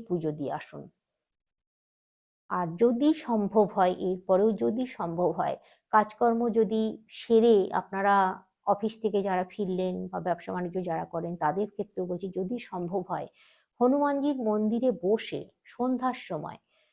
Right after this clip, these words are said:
যদি হনুমান চাল্লিশা পাঠ করতে পারেন, খুব মঙ্গল হবে। সমস্ত মঙ্গলের বাধা যেগুলো আছে, সমস্ত মঙ্গলের দোষ যেগুলো আছে, সেগুলো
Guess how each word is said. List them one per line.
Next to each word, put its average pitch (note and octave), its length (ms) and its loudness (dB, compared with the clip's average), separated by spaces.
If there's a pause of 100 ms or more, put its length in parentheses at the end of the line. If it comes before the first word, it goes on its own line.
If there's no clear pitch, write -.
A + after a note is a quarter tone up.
(380)
যদি G#3 260 4
হনুমান A3+ 480 0
চাল্লিশা A3+ 480 0 (120)
পাঠ D3 200 -2 (140)
করতে F#3 280 -6
পারেন, E3+ 300 -4 (360)
খুব C4 400 0 (240)
মঙ্গল E3 380 -2
হবে। D#3 260 -10 (420)
সমস্ত D#4 600 -2 (240)
মঙ্গলের B3+ 580 4 (120)
বাধা G3+ 440 0 (100)
যেগুলো F#3+ 380 -4
আছে, F3 360 0 (180)
সমস্ত F#3+ 360 -8
মঙ্গলের F#3 600 -2
দোষ G#3 260 4 (120)
যেগুলো B2+ 260 -10
আছে, - 260 -14 (360)
সেগুলো A3 280 0